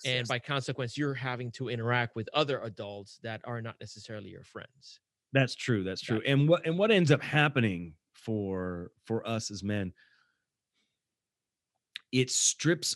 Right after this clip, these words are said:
Speaker 2: away something that's essential to our health,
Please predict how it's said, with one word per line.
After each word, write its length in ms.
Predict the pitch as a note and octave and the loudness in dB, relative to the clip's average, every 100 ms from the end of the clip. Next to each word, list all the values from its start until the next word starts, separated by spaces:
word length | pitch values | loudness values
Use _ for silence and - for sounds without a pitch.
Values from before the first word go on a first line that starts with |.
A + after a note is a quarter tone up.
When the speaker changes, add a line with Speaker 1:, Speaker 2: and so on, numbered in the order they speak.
| - | 2
Speaker 2:
away 920 | A#2+ G#2 A2 A#2+ A#2 G#2+ G2 F#2 F2+ _ _ _ _ _ _ _ _ _ - | 2 2 4 4 6 4 2 -2 -6 _ _ _ _ _ _ _ _ _ -2
something 340 | D3 C3 C3 | 2 4 4
that's 360 | A#2+ G#2+ - - - | 4 2 -2 -6 -4
essential 800 | A#2+ - - D#3 E3 - B2 A2+ | 0 2 4 4 4 2 2 0
to 340 | - B2+ A#2 - | 0 0 0 2
our 680 | A#2+ B2 B2 A#2+ A#2 A2+ - _ _ _ _ _ _ _ _ _ | 4 8 8 8 6 2 -2 _ _ _ _ _ _ _ _ _
health, 580 | - E3+ F3+ - - | -2 2 2 -2 -12